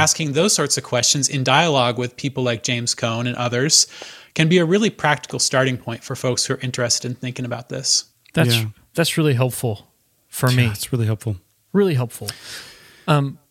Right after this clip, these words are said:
Speaker 2: and I, I, I wanna maybe make this even more explicit, Matt, and you tell me if I, I heard you right or if I was just daydreaming. But there, there, there's this, pr-, the abstraction happens when we take, like,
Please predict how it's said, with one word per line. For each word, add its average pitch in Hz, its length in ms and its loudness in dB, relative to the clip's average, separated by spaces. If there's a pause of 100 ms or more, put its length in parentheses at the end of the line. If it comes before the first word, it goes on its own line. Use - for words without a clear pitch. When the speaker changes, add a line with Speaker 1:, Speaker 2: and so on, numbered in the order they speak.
(160)
Speaker 2:
and 170 140 2
I, 175 180 2
I, 180 40 0 (100)
I 175 60 2
wanna 190 300 2
maybe 170 280 2
make 151 240 2
this 143 240 2
even 156 220 4
more 135 180 4
explicit, 123 520 -2
Matt, 107 280 -4 (160)
and 131 120 2
you 131 80 4
tell 135 180 4
me 123 140 2
if 110 160 -2
I, 117 360 0
I 120 60 -2
heard 123 300 -2
you 123 60 0
right 113 300 0 (280)
or 110 400 -2
if - 160 -4
I 113 60 0
was 110 180 0
just - 220 -6
daydreaming. 104 460 -6 (480)
But 151 320 0
there, 190 160 0
there, 180 320 0 (320)
there's 185 200 2
this, 180 160 0
pr-, - 220 -8
the 170 140 0 (100)
abstraction 170 640 0
happens 139 460 0
when 139 80 2
we 151 100 2
take, 151 340 -2
like, 131 300 0